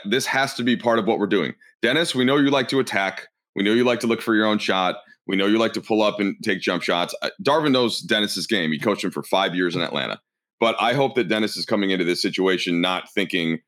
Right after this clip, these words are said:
especially if he's on the floor with LeBron and A D versus when he's not. And that's the same thing with Russ. Like,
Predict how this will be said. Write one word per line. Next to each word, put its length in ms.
especially 500
if 160
he's 160
on 140
the 60
floor 280
with 140
LeBron 340
and 80
A 100
D 380
versus 340
when 140
he's 240
not. 300
And 180
that's 180
the 100
same 220
thing 140
with 140
Russ. 300
Like, 140